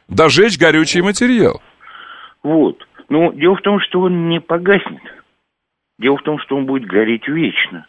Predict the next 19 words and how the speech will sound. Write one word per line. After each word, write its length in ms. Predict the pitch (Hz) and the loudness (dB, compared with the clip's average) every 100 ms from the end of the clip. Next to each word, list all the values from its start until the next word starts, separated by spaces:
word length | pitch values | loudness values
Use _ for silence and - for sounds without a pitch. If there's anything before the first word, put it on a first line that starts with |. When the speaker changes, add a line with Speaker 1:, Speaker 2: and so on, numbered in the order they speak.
| - | -4
Speaker 2:
И 160 | 107 | -2
мы 180 | 98 110 | 2 2
это 220 | 101 123 127 | 2 -2 -4
знаем. 340 | 143 120 67 - _ _ _ - - - - | -2 -2 -2 -12 _ _ _ -14 -12 -14 -4
А 440 | 113 131 135 135 - | 0 2 0 -2 -8
Speaker 1:
Ну, 520 | 226 247 226 - - | -6 -4 -4 -4 -4
Speaker 2:
дело 140 | 165 | -6
в 40 | 160 | -2
том, 120 | - | -2
эти 220 | 170 165 | -2 -4
люди 320 | 185 254 214 | 0 2 2
решают 480 | 175 151 - 196 196 - | 2 2 2 0 0 -4
локальные 680 | - 143 139 165 165 147 139 | 0 0 0 -2 0 -2 -4
задачи. 540 | 143 151 120 78 - - _ _ _ | -4 -2 -4 -6 -14 -18 _ _ _
Трамп, 380 | 165 160 117 113 | 0 0 -2 -8
ну, 140 | 151 135 | -10 -10
условно, 680 | 127 143 139 127 95 76 | -10 -4 -2 -2 -4 -10
борется 640 | 76 107 127 110 101 - 95 | -12 -4 0 0 -2 -6 -6
за 440 | 95 104 104 98 | 0 2 4 0